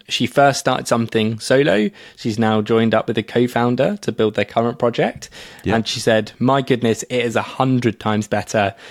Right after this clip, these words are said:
Speaker 1: working with a co-founder, someone you can bounce off when you've both got the
Speaker 2: Yeah,
Speaker 1: same
Speaker 2: yeah.
Speaker 1: amount of,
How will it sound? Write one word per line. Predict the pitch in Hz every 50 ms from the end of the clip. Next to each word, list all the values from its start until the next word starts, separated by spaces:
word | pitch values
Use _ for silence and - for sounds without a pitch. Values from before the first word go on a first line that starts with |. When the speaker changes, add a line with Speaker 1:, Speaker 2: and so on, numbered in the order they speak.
| - - _ -
Speaker 1:
working | 117 110 104 101 - - - 101 101 98 98 104
with | 107 110 104 98 - - -
a | 113
co-founder, | - - 107 104 101 - - 107 104 101 101 104 101
someone | - - 113 107 107 110 110 107
you | 104
can | - - 113 104
bounce | 101 - 110 110 110 - - -
off | 117 104 - - - - - - - - - - -
when | - 110 110 107
you've | 104 101
both | - 123 123 117 -
got | - - -
the | 85 85
Speaker 2:
Yeah, | 80
Speaker 1:
same | - 123 117 117
Speaker 2:
yeah. | 113
Speaker 1:
amount | 110 110 107 110 107 -
of, | - 104 104 104 101 - - -